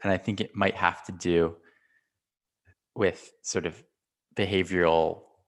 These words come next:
you know, quirks like this, where he's been injured for most of the season, like, hasn't been able to do very much. And frankly, I, especially recently, Chelsea have looked like they've needed a player exactly like Lukaku,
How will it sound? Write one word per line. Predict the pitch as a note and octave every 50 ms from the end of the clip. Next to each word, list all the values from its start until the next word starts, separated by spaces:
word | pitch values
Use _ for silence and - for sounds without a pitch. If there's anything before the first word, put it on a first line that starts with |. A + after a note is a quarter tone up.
| _ _ _ _ _ _ _ _ _ _ _ _ _ _ _ _ _ _ _ _ _ _ _
you | - A2 -
know, | - - - -
quirks | - - - E2+ F2 - - - - - - - _ -
like | G#2+ F2+ - - -
this, | F#2+ E2+ F2+ - - - - - -
where | - G2 F#2 F#2 F2+ F2 E2+ E2+ - - - - _ _ _
he's | - D3 C#3+
been | C3+ D#3+ D#3
injured | D#3 E3 E3 E3 D3 C3+ C3+ C3+ A#2+ A2 G#2 -
for | - C3
most | A2+ B2 C3 B2 -
of | C3 A2+
the | A#2
season, | - - C#3 C3 A2 G2+ G#2 - - -
like, | - G#2+ - - - - _ _ -
hasn't | - - A2+ A2+ A#2+ B2 -
been | - A#2
able | A#2+ A#2 A#2+ A#2+
to | - -
do | G#2 G2+ A#2 A#2 A2+ A2 - -
very | - A2 G#2+ G#2 G2+
much. | G2+ G#2 G#2 G#2+ G#2+ - - -
And | - B2 C3+ C3+ A#2+
frankly, | - C#3 C3+ C3 - C3+ B2 A#2
I, | - - - A#2 - - - - - - -
especially | B2+ - - C#3+ - - C3
recently, | A#2 B2+ C3+ B2+ - - _ - - B2 A#2 A2+
Chelsea | - - A#2 A#2 - - A2
have | A2 G2+
looked | A2 A#2 - -
like | - G#2+ - -
they've | - F#2+ A#2 A2+ G#2+
needed | A2+ B2+ C3 C3+ A#2+
a |
player | G#2 - - A#2+ A#2+ A#2+
exactly | A#2 A#2+ G#2+ G#2 B2 A2+ A2+ A#2 - C3+
like | A2+ A2 A2 - -
Lukaku, | A2+ G#2 - - - G#2+ G#2+ - G#2 G2 F#2+ G2